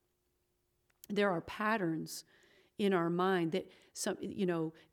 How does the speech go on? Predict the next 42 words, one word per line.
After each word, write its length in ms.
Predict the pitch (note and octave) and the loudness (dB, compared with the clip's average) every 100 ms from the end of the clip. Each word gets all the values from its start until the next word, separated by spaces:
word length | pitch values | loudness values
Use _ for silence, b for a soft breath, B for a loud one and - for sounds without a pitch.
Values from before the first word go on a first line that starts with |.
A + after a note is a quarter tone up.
| D#3 | -10
deep 280 | G3+ G#3+ A#3 | -2 -2 -2
ridges 800 | F3 D#3+ G3 G3 F3+ E3 D3+ - - | -6 0 2 2 2 2 0 -4 0
in 160 | F#3 | 2
our 160 | F#3 F3+ | 4 4
brain, 420 | D#3 F#3 G3 F3+ | 4 2 4 4
in 140 | F3 E3+ | 2 0
our 100 | E3 | -2
thinking, 520 | - A#3 A#3 D#3+ D#3+ B B B | 0 0 2 0 -2 B B B
uh, 300 | E3+ F3 E3 - A#3+ | -2 0 0 -4 -8
ruts 720 | D#3+ D3+ G#3+ F3 - - - D#3+ | -8 0 2 2 -2 -8 -8 -4
that 140 | F#3 | -2
we 140 | G3 | -2
get 160 | E3 F3+ | 0 2
into, 420 | F3+ E3+ - D#3+ | 2 0 0 -2
thinking 580 | D3+ - A3+ A#3+ G#3 F3 | -2 -4 -2 -2 0 0
ruts. 300 | D#3+ - - | -2 -6 -6
And 140 | G3 F3 | -4 -4
sometimes 480 | - D#4 B3 F#3 | -6 -6 -4 -4
we 160 | E3+ A#3+ | -2 -4
don't 260 | B3 G#3+ - | -2 -4 -2
even, 280 | F#3+ F3 - _ b b _ | -2 -2 -6 _ b b _
I've 180 | - D4+ | -2 4
even 340 | D#4+ A3 F3+ - B B B | 4 4 0 -2 B B B
thought 280 | - A#3 C#4+ | -4 -2 0
about 220 | G#3 E3+ | 2 2
this 160 | D#3+ D#3+ | 2 -2
before, 480 | E3+ - D#3+ E3 F3+ B B B | -4 -4 -2 -2 -4 B B B
about 320 | G3 G3 F#3 | -2 0 0
how, 460 | - G#3+ G3 F#3 F3 b b _ | -2 0 2 0 -2 b b _
you 80 | G3+ | 0
know, 160 | G3 | 2
you'll 220 | G#3 A3 | 2 0
sit 340 | A3+ - - - | 0 -2 -2 -2
and 120 | G3+ | -2
you'll 180 | G3 F#3+ | -2 -4
just 300 | F3 G3 - | -6 -8 -8
kinda, 320 | G#3+ F#3+ F3 | -4 -2 -2
like, 200 | F#3 E3+ | -2 -2
daydream 500 | E3+ F3+ F#3 G3 G3 | 0 0 0 0 0
or 120 | F3 | 0
kinda, 280 | D3+ F#3 E3+ | -2 -2 -2
like, 200 | D#3+ E3 | 0 -4